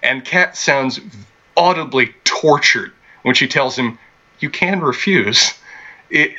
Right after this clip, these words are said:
they both know exactly what's coming, and they're dreading it to the core of their being.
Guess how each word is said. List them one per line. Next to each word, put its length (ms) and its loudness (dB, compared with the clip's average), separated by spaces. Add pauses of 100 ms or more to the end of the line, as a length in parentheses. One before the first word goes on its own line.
(120)
they 180 2
both 440 0
know 160 2
exactly 720 0
what's 200 -2
coming, 380 0
and 220 -2
they're 180 -2
dreading 480 0
it 160 -4
to 80 -12
the 80 -6
core 300 -4
of 60 -12
their 140 -6
being. 420 -4